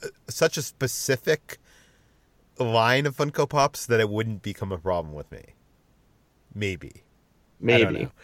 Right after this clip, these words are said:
Speaker 1: Uh, okay, nobody's been reading anything this week, so let's move on to what we've been watching.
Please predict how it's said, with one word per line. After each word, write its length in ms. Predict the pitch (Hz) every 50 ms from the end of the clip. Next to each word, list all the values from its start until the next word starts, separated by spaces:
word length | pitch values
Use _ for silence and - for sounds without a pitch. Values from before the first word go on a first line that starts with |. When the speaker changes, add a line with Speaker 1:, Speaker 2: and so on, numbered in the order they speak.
| - - - -
Speaker 1:
Uh, 220 | - 123 127 123 123 -
okay, 300 | 160 151 131 107 95 - - 123
nobody's 420 | 127 151 170 156 180 165 160 131
been 160 | - 156 139
reading 320 | 135 135 139 131 135 131 127
anything 360 | 127 127 120 - 131 123 120
this 140 | 117 - -
week, 260 | 127 120 117 - -
so 120 | - 117
let's 180 | 110 117 98 101
move 160 | 139 135 123
on 120 | 131 123
to 100 | 117 -
what 140 | 113 120 117
we've 120 | 120 120 101
been 140 | 117 110
watching. 600 | 104 101 110 113 117 - - 123 113 110 110 113